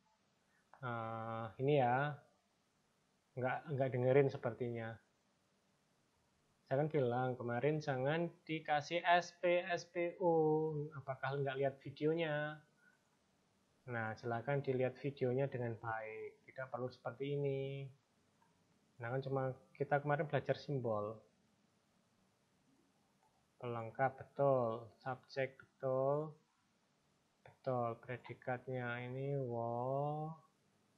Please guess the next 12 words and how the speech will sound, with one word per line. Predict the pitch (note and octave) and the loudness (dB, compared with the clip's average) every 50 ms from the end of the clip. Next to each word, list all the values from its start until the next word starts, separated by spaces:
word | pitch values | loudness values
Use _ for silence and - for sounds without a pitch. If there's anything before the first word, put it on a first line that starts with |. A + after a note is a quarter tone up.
| _ _ _ _ _ _ _ _ _ _ _ _ _ | _ _ _ _ _ _ _ _ _ _ _ _ _
Iya, | B2 A#2+ A#2 A#2 A#2 A#2 A#2+ A#2+ B2 B2+ C#3 C#3+ D3 D3 C#3+ | -10 -8 -6 -6 -4 -4 -2 -2 -2 -2 -2 -4 -4 -6 -8
se | - - - - - - - - D#3 D3+ C#3+ C#3 C3 C3 D3 | -10 -10 -12 -12 -12 -12 -8 -6 -2 -2 0 0 0 -2 -2
objek. | D3 C3 B2 - _ - - - C3 B2+ B2 A#2+ B2 A#2+ - - | -4 -4 -6 -8 _ -12 -6 -4 -2 -2 -2 -2 -4 -6 -8 -10
Iya, | C3 B2+ C3 B2+ B2 B2 B2 B2+ B2 A#2+ _ | -8 -8 -6 -4 -2 -2 -4 -4 -6 -12 _
sebenarnya | _ - A#2+ B2+ C3 C#3 D#3+ F#3 F#3+ F#3+ | _ -6 -4 -2 -2 0 2 0 0 2
tahu, | F#3+ D3 C#3 C#3+ D3 C#3 A#2 A2 A2 A2+ A#2 A2+ - | 2 2 4 4 4 4 4 2 -2 -4 -8 -10 -10
cuma, | B2+ A#2+ A#2+ B2+ C3 C3 C3 B2+ - _ _ _ _ _ _ _ _ _ _ | -8 -8 -6 -6 -6 -6 -8 -10 -12 _ _ _ _ _ _ _ _ _ _
cuma | - - C3+ C3+ C3 B2 | -4 0 2 2 2 2
salah | - C#3+ C#3 C3 C3 A#2+ - | 4 6 6 6 6 4 4
cara | - C#3 C3+ C3 C3 C3 B2+ B2+ B2 | 4 4 6 6 6 6 6 4 2
kerja | - C3+ C3 - - - C3 A#2+ | 0 -4 -6 -4 0 0 0 0
saja. | - B2+ B2 A#2+ A#2+ - - - A2+ A2+ | 0 -2 -2 -2 -4 -6 -10 -12 -14 -14